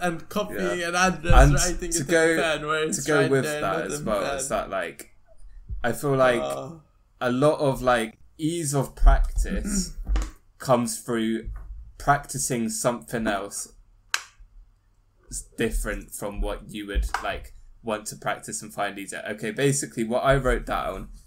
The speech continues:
Speaker 2: is, like, as you get older, you don't necessarily get better at doing stuff, but it's a mentality through that practice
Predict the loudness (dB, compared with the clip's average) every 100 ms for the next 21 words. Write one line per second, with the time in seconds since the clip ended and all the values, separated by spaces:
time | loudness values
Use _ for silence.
0 | _ -10 -4 -2 -2 -6 _ _ _ _
1 | 2 4 4 2 2 2 2 -2 -4 -4
2 | -4 -4 _ -4 0 0 0 -2 0 -2
3 | -2 -2 -2 -2 -2 -2 -2 -2 -6 -6
4 | -4 -4 -4 -8 -10 -6 -8 -10 -20 _
5 | _ _ -4 -2 0 -2 0 0 -2 0
6 | 2 2 0 -4 -8 -8 -8 -12 _ _
7 | -8 -2 0 0 -2 -2 -2 -2 -4 -10
8 | -10 -8 -10